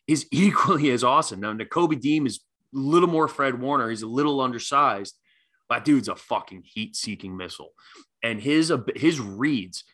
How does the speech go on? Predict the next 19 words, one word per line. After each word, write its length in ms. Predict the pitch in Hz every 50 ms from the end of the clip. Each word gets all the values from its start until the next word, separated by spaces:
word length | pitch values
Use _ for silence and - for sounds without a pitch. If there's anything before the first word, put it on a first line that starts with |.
| _
his 120 | - 147 135
decision-making 840 | - 135 127 - - 170 170 147 151 139 123 113 110 - 107 104 92
to, 80 | - 104
boom, 280 | 92 - 151 147 113
I'm 100 | 92 92
gonna 140 | 98 113 -
fill 280 | - - 139 135 131 127
this 160 | 127 110 -
hole, 340 | - 120 120 127 139 139 - _ _ _ _ _ _ _ _ _ _ _ _ -
meet 240 | 107 120 135 135 -
the 80 | 135
line, 320 | 123 123 123 127 127 123 -
meet 260 | 110 120 127 131 131 127
the 60 | 120
running 220 | 123 123 123 120
back 240 | 120 127 127 127 127
in 80 | 127 117
the 80 | 113
hole. 280 | 107 120 123 117 117